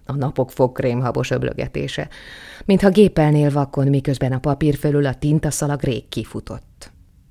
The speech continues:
Meg akartam írni, hogy múlt nyáron, ahogy jöttem haza autóval Balatonakalinál, a gyorsforgalmi útra préselt siklócsontvázak úgy világítottak a záróvonaltól jobbra és balra a reflektorfény alatt,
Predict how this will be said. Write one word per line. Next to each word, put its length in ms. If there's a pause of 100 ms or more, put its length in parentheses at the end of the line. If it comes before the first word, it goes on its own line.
(760)
Meg 160
akartam 420
írni, 280
hogy 240
múlt 320
nyáron, 600 (140)
ahogy 220
jöttem 300
haza 260
autóval 480
Balatonakalinál, 1040 (760)
a 60
gyorsforgalmi 800
útra 240
préselt 500
siklócsontvázak 1040
úgy 200
világítottak 720
a 60
záróvonaltól 840
jobbra 280
és 200
balra 340
a 60
reflektorfény 800
alatt, 380